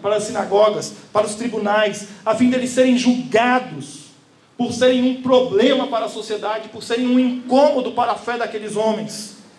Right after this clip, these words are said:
E isso de fato acontece. Se você for ler, se você for ler Atos dos Apóstolos, você vai encontrar ali, por exemplo, no capítulo quatro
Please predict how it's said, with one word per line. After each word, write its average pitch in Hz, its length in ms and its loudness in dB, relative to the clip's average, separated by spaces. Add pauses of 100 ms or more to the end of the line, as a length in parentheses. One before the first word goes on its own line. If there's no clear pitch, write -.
(560)
E 240 160 6
isso 349 220 4
de 262 80 0
fato 262 320 -2
acontece. 254 760 -4 (840)
Se 226 100 -12
você 269 260 4
for 277 180 0
ler, 254 540 -2 (720)
se - 40 -20
você 220 240 2
for 247 180 0
ler 202 380 2 (120)
Atos 254 340 0
dos 226 120 -10
Apóstolos, 220 580 -4 (240)
você 220 200 -2
vai 247 160 2
encontrar 233 560 0
ali, 233 520 -4 (520)
por 233 140 4
exemplo, 233 360 0
no 208 100 -6
capítulo 240 560 -2
quatro 220 420 0